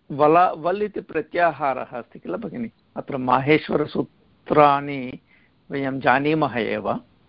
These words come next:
आ, तेषु वल्, आ, अन्यतम, आ, प्रत्याहारः। अत्र, आ, आ, वकारात् आरभ्य हल् पर्यन्तम्। इत्युक्ते सर्वा-, सर्वाणि व्यञ्जनानि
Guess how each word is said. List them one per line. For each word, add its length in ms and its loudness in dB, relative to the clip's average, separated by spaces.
आ, 320 -2
तेषु 680 6
वल्, 440 0
आ, 380 -4
अन्यतम, 480 2
आ, 480 -2
प्रत्याहारः। 1000 2
अत्र, 640 2
आ, 200 0
आ, 180 8
वकारात् 800 6
आरभ्य 600 -4
हल् 140 -2
पर्यन्तम्। 640 -8
इत्युक्ते 720 2
सर्वा-, 580 4
सर्वाणि 580 -4
व्यञ्जनानि 840 -8